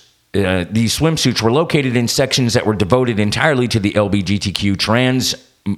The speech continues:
uh, clothing line, uh, near children's clothing. But the thing that outraged people wasn't just the tuck-friendly swimsuit,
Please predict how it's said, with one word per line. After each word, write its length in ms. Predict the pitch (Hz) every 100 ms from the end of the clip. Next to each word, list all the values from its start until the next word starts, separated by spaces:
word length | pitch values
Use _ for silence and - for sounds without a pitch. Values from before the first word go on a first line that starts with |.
| -
uh, 340 | 90 80 71 - _ -
clothing 340 | 180 151 95
line, 380 | 85 67 76 92 - - - - - - - -
uh, 320 | 101 101 98 - -
near 680 | 127 170 160 101 110 123 - _ -
children's 420 | 110 92 104 110
clothing. 480 | 180 185 127 73 64 - -
But 120 | 135
the 60 | 160
thing 240 | 220 233
that 120 | 208
outraged 600 | 120 139 117 123 110 -
people 260 | 147 131 104
wasn't 300 | 131 185 147
just 340 | 101 156 -
the 60 | 104
tuck-friendly 800 | - 113 - 123 113 101 90 85 _ -
swimsuit, 720 | - 233 220 - 76 -